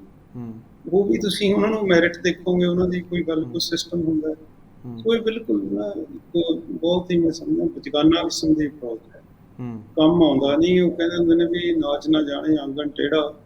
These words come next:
Speaker 1: ਹੂੰ।
Speaker 2: ਮਤਲਬ ਕੰਮ ਨਹੀਂ ਆਉਂਦਾ,
Speaker 1: ਹੂੰ।
Speaker 2: ਪਰਫਾਰਮੈਂਸ ਹੈ ਨਹੀਂ, ਮਹਿਕਮੇ
Speaker 1: ਹੂੰ।
Speaker 2: ਪਾਵਰ ਸਾਰੀ ਚਾਹੁੰਦੇ ਨੇ,
Speaker 1: ਹੂੰ।
Speaker 2: ਰਿਸਪੌਂਸਿਬਿਲਟੀ ਜ਼ੀਰੋ।
Speaker 1: ਹੂੰ।
Speaker 2: ਅੱਛਾ, ਉਹਦੇ ਕਰਕੇ ਨੁਕਸਾਨ ਹੋ ਰਿਹਾ ਸਟੇਟ ਦਾ। ਹੁਣ ਦਸ ਯੂਨੀਵਰਸਿਟੀਆਂ ਐਡਮਿਸ਼ਨਾਂ ਚੱਲ ਰਹੀਆਂ।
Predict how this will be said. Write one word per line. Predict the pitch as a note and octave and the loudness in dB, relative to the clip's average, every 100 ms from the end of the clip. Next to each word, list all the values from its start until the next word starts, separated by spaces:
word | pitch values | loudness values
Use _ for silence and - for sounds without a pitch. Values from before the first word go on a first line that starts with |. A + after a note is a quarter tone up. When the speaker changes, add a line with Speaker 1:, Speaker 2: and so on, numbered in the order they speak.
| - C3 | -20 -14
Speaker 1:
ਹੂੰ। | A#2+ A2+ D3+ | -12 -6 -2
Speaker 2:
ਮਤਲਬ | D#3 F3 F3 F3 | -2 0 -4 -4
ਕੰਮ | - D3+ D#3 | -2 2 4
ਨਹੀਂ | D#3+ D3+ E3+ | 4 4 2
ਆਉਂਦਾ, | D3 C3+ | 2 0
Speaker 1:
ਹੂੰ। | C#3+ - - - | -2 -8 -18 -20
Speaker 2:
ਪਰਫਾਰਮੈਂਸ | - B2 C#3+ C#3+ D#3+ D#3+ E3 | -16 -2 2 4 6 4 2
ਹੈ | C#3 D3 | -2 0
ਨਹੀਂ, | C3+ C#3 D3+ - - | 2 2 0 -4 -10
ਮਹਿਕਮੇ | C#3+ D#3+ - F3+ F3 | -2 -2 -2 -2 -2
Speaker 1:
ਹੂੰ। | |
Speaker 2:
ਪਾਵਰ | - D#3 D#3 F#3+ | 2 4 6 6
ਸਾਰੀ | F3+ C#3+ D#3 | 2 2 2
ਚਾਹੁੰਦੇ | F3+ F3+ F#3 | 0 0 0
ਨੇ, | F#3+ G3 | 0 -4
Speaker 1:
ਹੂੰ। | - - - | -12 -16 -10
Speaker 2:
ਰਿਸਪੌਂਸਿਬਿਲਟੀ | B2+ A#2 B2 - G3 G3+ F#3+ | -6 0 0 0 -4 -4 -2
ਜ਼ੀਰੋ। | D#3 A#2+ - - - - - - | 0 -2 -6 -18 -20 -20 -20 -12
Speaker 1:
ਹੂੰ। | C3 B2 A2+ - - - - - - - | -10 -8 -10 -18 -20 -20 -20 -20 -20 -14
Speaker 2:
ਅੱਛਾ, | - F#3+ | -4 0
ਉਹਦੇ | G3 A3 | 2 2
ਕਰਕੇ | A3 G3 - | 4 2 2
ਨੁਕਸਾਨ | F3 D#3 E3+ F#3 | 2 2 0 0
ਹੋ | F#3 F#3 | 0 0
ਰਿਹਾ | F#3+ | -2
ਸਟੇਟ | F#3 - F3+ - | -4 -4 -6 -4
ਦਾ। | F#3 | -2
ਹੁਣ | F#3 | -2
ਦਸ | D3 D3+ D#3 F3 | 2 2 2 2
ਯੂਨੀਵਰਸਿਟੀਆਂ | E3+ E3 - E3+ E3+ | 4 4 2 2 2
ਐਡਮਿਸ਼ਨਾਂ | D#3+ E3+ E3+ F3+ E3 | 2 2 2 0 0
ਚੱਲ | C#3+ A#2 | -2 -4
ਰਹੀਆਂ। | A2+ B2 | -6 -6